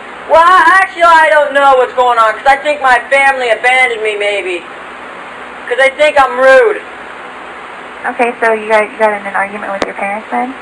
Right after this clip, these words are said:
Speaker 1: Yeah, 'cause they say I'm rude 'cause I sometimes, like, burp at the table and put my feet on there and start picking 'em, and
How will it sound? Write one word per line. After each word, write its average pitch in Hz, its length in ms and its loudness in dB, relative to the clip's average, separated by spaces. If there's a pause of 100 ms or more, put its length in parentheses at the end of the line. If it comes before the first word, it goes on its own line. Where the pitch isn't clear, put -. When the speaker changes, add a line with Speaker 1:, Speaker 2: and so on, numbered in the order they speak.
Speaker 1:
Yeah, 247 160 4
'cause 254 160 -2
they 269 240 0
say 302 80 4
I'm 269 240 2
rude 262 340 4
'cause 247 140 -4
I 233 320 0
sometimes, 247 480 0
like, 214 160 2 (100)
burp 220 300 -2
at 220 160 2
the - 60 -12
table 214 500 0
and 196 240 -2
put 226 160 -4
my 208 240 0
feet 226 240 -6
on 220 160 2
there 226 320 0
and - 80 -16
start 214 260 2
picking 226 300 -4
'em, 214 140 -2
and 185 100 -4